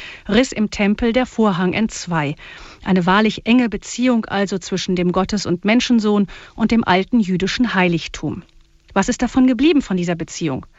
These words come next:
Der Tempel wurde, Jesus hatte es vorhergesagt, im Jahr siebzig nach Christus von den römischen Besatzungstruppen zerstört. Und auch in unserer christlichen Erinnerung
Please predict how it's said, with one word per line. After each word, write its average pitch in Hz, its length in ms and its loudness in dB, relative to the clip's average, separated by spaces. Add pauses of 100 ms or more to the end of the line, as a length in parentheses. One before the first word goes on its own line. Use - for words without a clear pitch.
(520)
Der 190 100 2
Tempel 311 360 2
wurde, 294 360 0
Jesus 180 420 -4
hatte 175 180 -4
es - 120 -6
vorhergesagt, 196 800 0 (400)
im 220 140 4
Jahr 220 240 2
siebzig 254 440 -2
nach 214 160 0
Christus - 440 -4
von 240 160 0
den 233 120 4
römischen 233 400 2
Besatzungstruppen 190 800 0
zerstört. - 720 -2 (880)
Und 185 280 0
auch 196 200 2
in 185 140 0
unserer 175 320 0
christlichen 214 540 -2
Erinnerung 240 580 2